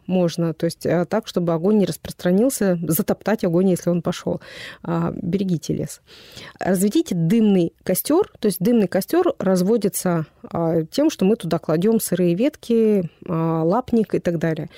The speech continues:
И с воздуха мы в любом случае будем поднимать коптер, даже е-, если позволяет погода, да, если нет сильного дождя, ветра, штормового и снегопада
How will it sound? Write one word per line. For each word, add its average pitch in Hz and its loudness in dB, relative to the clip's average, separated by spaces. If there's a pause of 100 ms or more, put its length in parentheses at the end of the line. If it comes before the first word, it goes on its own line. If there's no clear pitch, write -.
(320)
И 208 2
с - -2
воздуха 247 0 (340)
мы 233 2
в 220 -2
любом 262 2
случае 240 -2
будем 202 2
поднимать 185 2
коптер, - -4 (100)
даже 190 0
е-, 196 2
если 190 0
позволяет 180 2
погода, 175 -2
да, 190 0
если 190 0
нет 175 -2 (480)
сильного 170 0
дождя, 185 2
ветра, 175 0 (100)
штормового 170 -2
и 156 -2
снегопада 170 -2